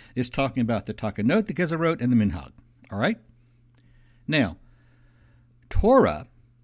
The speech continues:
is viewed as, or, or, excuse me,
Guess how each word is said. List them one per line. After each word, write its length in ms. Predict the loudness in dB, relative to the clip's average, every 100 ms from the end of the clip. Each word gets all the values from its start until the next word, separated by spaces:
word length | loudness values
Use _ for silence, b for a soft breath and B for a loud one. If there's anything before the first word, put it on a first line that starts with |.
| _ _ _ _ 4
is 300 | 6 6 2
viewed 540 | 4 4 6 2 -2 -14 _ -6
as, 380 | 0 2 2 -2 -18 _ _ -4
or, 120 | 0
or, 300 | 2 0 -2
excuse 320 | -8 -4 -2
me, 120 | -2